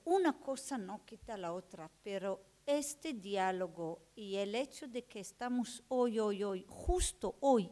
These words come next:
aquí, ocho velas, no sé hoy, no he entrado a propósito a las noticias, no sé cuántos soldados, mm, tenemos muertos, no sé cuántos palestinos hoy tenemos muertos, no quiero saber, hoy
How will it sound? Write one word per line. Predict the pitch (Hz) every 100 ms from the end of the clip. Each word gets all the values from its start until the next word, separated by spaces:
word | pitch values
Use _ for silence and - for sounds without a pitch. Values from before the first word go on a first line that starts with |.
| -
aquí, | - - 214 180 _ _ _ _ _ _ _ _ _ _ _ _ _ _ -
ocho | 302 320 349 294
velas, | 302 294 311 320 330 - - - _ _ _
no | 254 247 254 294
sé | 285 311 269
hoy, | 269 277
no | 247 285
he |
entrado | 277 247 254 240 240
a | -
propósito | 202 185 247 - -
a | 233
las | 208 -
noticias, | 220 208 240 - 220 214
no | 247 269
sé | 254
cuántos | - 240 233 214
soldados, | 220 214 214 202 247
mm, | 233 233 214 208 208 208 208
tenemos | 247 247 254 254
muertos, | 247 240 240 240 -
no | 254 302
sé | 294
cuántos | - 254 220 196
palestinos | - 196 190 - 196 190
hoy | 214
tenemos | 190 214 196 196 -
muertos, | 202 190 208 -
no | 262 302
quiero | 254 226
saber, | 208 - 156 190 - -
hoy | 262 277